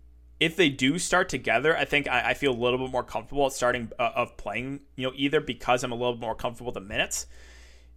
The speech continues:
If Wood starts and Boogie comes off the bench, then it's just, you know, what is the rotation gonna be for them? Will they play alongside e-, each other? I'm not sure. So there, there's just a little bit of risk here 'cause we haven't seen this rotation yet with Wood and Boogie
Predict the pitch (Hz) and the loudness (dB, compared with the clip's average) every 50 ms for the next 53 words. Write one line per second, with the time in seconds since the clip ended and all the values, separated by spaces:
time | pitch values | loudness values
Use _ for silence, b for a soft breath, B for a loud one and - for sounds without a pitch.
0 | - - 135 131 - - - - - 131 147 180 202 196 185 - - 175 170 175 | 2 2 2 2 2 -2 -16 -12 -4 4 6 6 6 6 4 4 8 10 10 10
1 | 180 175 - 147 131 131 - 143 156 156 160 139 175 165 160 170 156 - 131 - | 10 6 2 -4 -2 2 4 4 4 4 0 -2 -2 0 2 2 2 2 0 0
2 | - 156 170 170 135 120 110 - - 135 135 135 131 123 - - 139 135 - - | 4 4 6 6 4 2 0 -2 0 2 2 2 0 -2 -8 -6 -6 -4 -2 2
3 | 165 147 - - - - - - - 135 131 123 120 120 139 165 180 190 190 185 | 2 2 2 0 -6 -8 -14 -8 -4 0 0 0 0 2 6 8 8 10 8 6
4 | 170 - 170 170 170 165 - - 175 - - - 156 151 139 131 156 165 170 - | 6 4 4 6 4 4 4 -2 -2 -2 -2 -2 -2 -2 -2 0 0 0 0 0
5 | - 104 90 98 110 131 156 170 170 170 - - 175 165 160 151 151 156 160 156 | -4 -8 -6 -4 0 2 2 4 2 2 2 2 0 2 4 4 4 4 4 2
6 | - 120 117 107 101 95 - - 110 - - 107 - - - 131 156 180 185 - | -2 -2 -2 -4 -6 -12 -10 -12 -10 -8 -8 -8 -8 -4 -4 -2 0 0 0 0
7 | - - - 196 - - - b b b b b b - 160 151 147 156 156 151 | -2 -4 -2 -2 -2 -4 -8 b b b b b b 2 2 4 4 4 4 4
8 | 170 170 165 - - 208 214 - - - 160 151 156 165 175 180 170 175 160 143 | 4 2 2 4 2 2 2 2 2 0 0 2 4 6 6 6 8 6 6 6
9 | 131 156 180 - - - - 127 120 - - 127 127 - 151 170 165 165 147 - | 6 4 2 2 2 0 0 0 0 0 -2 -6 -2 2 2 2 2 0 -4 -4
10 | - 156 151 139 - 127 120 - - 160 165 160 - 123 113 117 117 113 104 - | -4 -4 -4 -2 -2 -4 -4 -2 -2 -2 0 -2 -4 -4 -2 0 2 2 2 0
11 | - b b b b b b b b - 135 139 143 143 - 110 113 123 131 139 | -4 b b b b b b b b 4 6 6 6 6 0 -10 -2 2 4 6
12 | 139 135 131 - 123 123 117 113 123 123 120 120 113 113 113 - | 6 6 4 2 -2 -4 -4 0 0 0 0 0 -4 -6 -8 -10